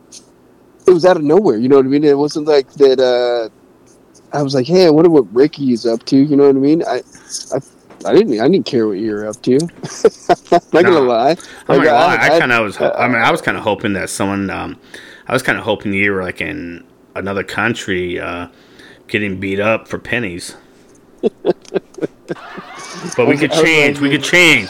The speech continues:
Speaker 2: People could change. If I could change, you could change. But anyways, go ahead. Sorry, continue.
Speaker 1: That was, that was one of the best movies of all time. I, I love
Speaker 2: That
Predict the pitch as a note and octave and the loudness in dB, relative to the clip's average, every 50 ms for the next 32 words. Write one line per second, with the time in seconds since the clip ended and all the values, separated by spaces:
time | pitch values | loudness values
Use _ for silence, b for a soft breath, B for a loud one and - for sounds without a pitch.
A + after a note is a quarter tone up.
0 | - - - A3 A#3+ G#3+ G#3 A3 F#3+ - - F#3 G3+ G3+ G#3 F3+ D#3+ F3 F#3 F3+ | -10 -4 0 0 0 2 2 2 2 2 0 0 2 2 0 0 0 0 0 0
1 | F3+ F3 - G3+ G#3 G3 F#3+ F3+ F#3+ B B B B - F3+ A3+ G3+ - D3 C3 | -2 -2 0 2 2 4 2 0 -2 B B B B -2 0 0 0 -2 -6 -6
2 | - - B2+ A2+ G2 F#2 - - - D#3+ D#3 D3+ C#3+ C3+ A#2+ A2 - - - B2 | -6 -4 -4 -4 -6 -8 -14 -6 -2 -2 0 0 0 0 -2 -2 -4 -8 -6 -4
3 | A#2 A#2+ A2 G2 G2 - - - G#2+ G2+ G2 - - G#2+ - - G#2+ G#2 G#2 A#2+ | -2 -2 -2 -4 -6 -8 -6 -4 -4 -4 -4 -8 -12 -14 -12 -10 -10 -8 -10 -12
4 | - - - C#3 E3+ F#3+ F#3+ F3+ E3 D3 D3+ D#3+ F3 F3+ F3 D#3+ C#3+ D3 D3 C#3 | -14 -10 -2 2 4 4 4 4 2 2 4 4 6 6 4 4 2 2 2 2
5 | C3 B2+ A#2 A2 B2 A#2 - - B2 A2+ G#2+ G#2+ G#2+ G#2 G#2+ G2 G2 - - G#2+ | 2 0 -2 -2 -4 -4 -4 -4 -6 -6 -6 -10 -14 -16 -16 -16 -16 -18 -20 -20
6 | G#2 G#2 G#2+ G#2 - A#2 C3 B2 A2 A2 A2 A2 A2 G#2+ - - | -20 -20 -20 -16 -8 -6 -4 -4 -4 -6 -10 -12 -12 -16 -18 -20